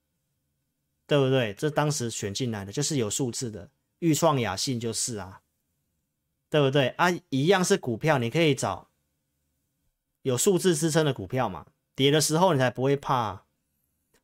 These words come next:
这星期六跟你补充的，来，这个元宇宙，它有这四个选项嘛。那基础设施的是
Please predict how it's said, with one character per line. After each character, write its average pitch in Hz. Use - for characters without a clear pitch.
这 190
星 214
期 180
六 190
跟 180
你 185
补 131
充 143
的， 127
来， 101
这 160
个 135
元 139
宇 165
宙， 143
它 160
有 123
这 147
四 143
个 117
选 107
项 110
嘛。 85
那 160
基 196
础 139
设 160
施 143
的 127
是 147